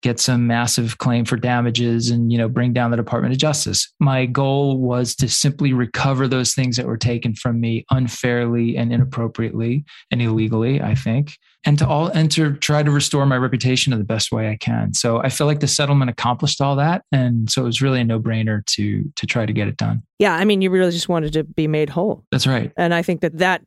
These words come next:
Speaker 2: sort of gives more credibility to the entire exercise.
Speaker 1: I hope so. I hope so. That's the way I looked at it. So, yeah. So, and I, and, you know,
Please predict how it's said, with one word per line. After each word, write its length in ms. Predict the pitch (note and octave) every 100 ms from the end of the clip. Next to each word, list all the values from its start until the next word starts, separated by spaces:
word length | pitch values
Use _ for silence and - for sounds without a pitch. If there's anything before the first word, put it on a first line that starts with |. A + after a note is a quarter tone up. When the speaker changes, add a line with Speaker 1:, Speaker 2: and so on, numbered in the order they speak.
| -
Speaker 2:
sort 280 | D#3+ - F3
of 120 | D3+ D3+
gives 300 | F#3 E3+ E3+
more 280 | D3+ D#3 E3
credibility 680 | - E3+ C#3+ D3 F3+ D3 C#3
to 160 | - D3
the 120 | C#3+
entire 540 | D#3 D3+ C#3 C#3+ C#3+ -
exercise. 720 | E3 - D#3+ - - C3+ - _ -
Speaker 1:
I 60 | D3+
hope 200 | G#3+ G3+
so. 400 | - A#2 G2 F#2
I 80 | C#3+
hope 140 | E3
so. 140 | D3 C3+
That's 240 | D3 D3
the 80 | E3
way 160 | D#3 C#3+
I 40 |
looked 320 | C#3 C3+ -
at 180 | A2 G#2+
it. 200 | G#2+ - _ _ -
So, 420 | - D#3+ D3 C#3
yeah. 440 | B2+ D#3+ E3+ A2+
So, 180 | G2+ C3+
and 200 | D#3+ D#3+
I, 80 | F#3
and, 200 | F#3+ F3+
you 200 | G#3+ G3
know, 320 | D#3 C3+ A#2+